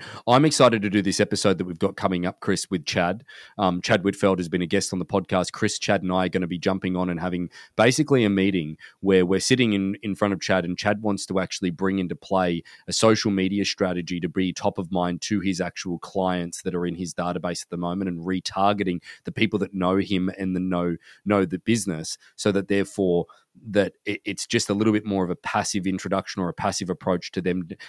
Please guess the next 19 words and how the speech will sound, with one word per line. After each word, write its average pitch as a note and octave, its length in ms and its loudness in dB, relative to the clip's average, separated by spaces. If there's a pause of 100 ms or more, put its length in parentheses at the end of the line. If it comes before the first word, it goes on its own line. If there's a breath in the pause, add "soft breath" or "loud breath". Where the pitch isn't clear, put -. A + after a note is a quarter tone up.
(100 loud breath)
and F#2 140 -2
being G2 220 0
in F2 120 -4
front F#2+ 200 -2
of F#2+ 80 -2
them G2 120 -2
a F#2 60 -2
little F2+ 200 -2
bit - 140 -10
more. A2+ 320 -2 (280 loud breath)
Um, G2+ 280 2
and G2 380 0 (100)
I G#2 80 2
think A#2+ 160 2
it's A#2+ 120 -6
gonna G#2+ 140 0
be F#2 140 0
really, F#2 540 0
um, E2+ 360 -2